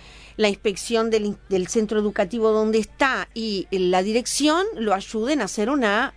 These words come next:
este, planificación que priorice los conocimientos esos que son claves, este, que nosotros sentimos que tienen que ser ofrecidos allí en ese tiempo de curso disponible. Siempre vamos a apostar a eso porque eso es un cometido,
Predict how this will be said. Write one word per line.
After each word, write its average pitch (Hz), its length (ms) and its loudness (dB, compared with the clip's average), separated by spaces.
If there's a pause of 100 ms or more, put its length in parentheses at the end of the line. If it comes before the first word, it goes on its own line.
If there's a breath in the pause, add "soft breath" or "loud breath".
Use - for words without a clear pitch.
este, 185 320 -2
planificación 208 1160 0 (420 loud breath)
que 254 140 4
priorice 254 760 -2
los 294 120 0
conocimientos 214 920 -6
esos 214 240 -6
que 190 120 -6
son 185 240 -4
claves, 208 760 0 (140)
este, 170 760 -4
que 190 100 0
nosotros 180 360 0
sentimos 175 380 -6
que 175 140 -8
tienen 170 320 -6
que 175 100 -8
ser 185 360 0 (400 loud breath)
ofrecidos 208 840 0
allí 240 320 0
en 208 100 0
ese 185 220 -4
tiempo 175 440 -2
de 160 120 -2
curso 165 360 -8
disponible. 156 680 -4
Siempre 233 580 0
vamos 156 300 -6
a 180 60 -6
apostar 175 420 -4
a 170 100 2
eso 196 280 2
porque 175 260 -6
eso 277 120 -6
es 208 100 -6
un 185 80 -4
cometido, 165 720 -4